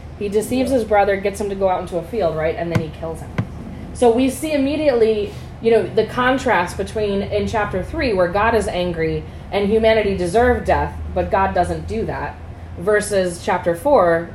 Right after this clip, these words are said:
Speaker 1: where Cain is angry and Abel is innocent, but
Speaker 2: Abel, yeah,
Speaker 1: but
Speaker 2: absolutely.
Speaker 1: Abel, I mean, but Cain kills him out of his jealous anger, out of his prideful,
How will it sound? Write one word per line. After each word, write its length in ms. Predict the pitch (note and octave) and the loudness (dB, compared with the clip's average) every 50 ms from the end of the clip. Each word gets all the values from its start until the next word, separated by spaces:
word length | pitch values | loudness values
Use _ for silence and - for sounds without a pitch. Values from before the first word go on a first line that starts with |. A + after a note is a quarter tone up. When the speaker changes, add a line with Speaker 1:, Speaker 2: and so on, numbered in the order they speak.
| - - | -14 -8
Speaker 1:
where 180 | - G3 F3+ E3 | -2 0 0 0
Cain 320 | E3+ - B3 B3 C4 B3+ | 2 2 2 4 4 4
is 140 | A#3 G#3 F#3+ | 4 2 2
angry 600 | - F3 F#3 F#3 F#3 F3+ F3+ F3 E3+ E3+ D#3+ D#3+ - - - - - - | 0 -2 -2 -2 -2 -2 0 0 0 0 -2 -6 -8 -14 -16 -16 -6 -4
and 180 | F3 F#3+ F#3+ F3 E3 | -2 -2 0 0 2
Abel 340 | F#3 A3 C#4+ B3 A3 F#3+ E3+ | 2 2 4 4 4 4 4
is 200 | D3+ D3+ - - - | 2 0 -4 -6 -2
innocent, 500 | F#3 A#3+ C4 F#3+ - - - C#3+ D3 - - - - - - - - | 0 2 2 2 0 -2 -6 -8 -8 -8 -12 -14 -16 -16 -14 -4 0
but 120 | F3+ F3 E3 | 0 2 2
Speaker 2:
Abel, 200 | A#2+ B2+ B2 A#2+ | 0 0 -2 -2
yeah, 160 | A#2 G#2+ G#2 G#2 - - | -2 -2 -4 -6 -4 0
Speaker 1:
but 140 | B2 G3+ F#3+ | 2 4 4
Speaker 2:
absolutely. 40 | F#3+ | 6
Speaker 1:
Abel, 420 | G3+ G#3+ A3 G#3+ G3 F3+ E3+ E3+ - - | 8 8 8 8 6 4 4 2 -2 -4
I 40 | F3+ | -4
mean, 140 | F#3+ F#3 E3+ | -2 0 0
but 160 | F3+ D#3+ - | -2 -2 -2
Cain 260 | - A3 G3 F3 E3+ | -4 -4 -4 -2 -4
kills 280 | E3+ - G3 F#3+ F3+ - | -4 -2 -2 -2 -4 -4
him 260 | - D3 C3+ C#3 - - - - - - - - - - - | -8 -10 -10 -10 -12 -12 -14 -18 -18 -18 -18 -18 -14 -6 0
out 180 | F3+ F#3 F#3 | 2 2 2
of 120 | F#3+ F#3 F3 | 2 0 -2
his 260 | F#3 F#3+ E3+ D#3+ D#3+ | -4 -4 -4 -4 -8
jealous 640 | - - F#3+ F3+ F3 F3 F3 E3+ E3+ - - - - - - - - - - - - - | -6 -2 0 2 2 4 2 2 0 -4 -12 -18 -18 -20 -20 -20 -20 -20 -20 -20 -10 -6
anger, 400 | - E3+ F3 F3 D#3+ C3+ A#2+ - - - | -4 -2 -2 -2 -4 -6 -8 -10 -10 -4
out 160 | D3+ E3 E3+ | 0 0 0
of 140 | F3 E3 D#3 | 0 0 -2
his 240 | F3 F3+ E3 - - - - - | -2 -4 -4 -4 -8 -14 -10 -6
prideful, 800 | - F3+ E3+ F3 F3+ F3+ F3+ - - F3+ E3+ E3 E3 D#3+ E3 D#3+ | -2 0 0 0 0 -2 -4 -6 -2 0 0 0 0 -2 -4 -6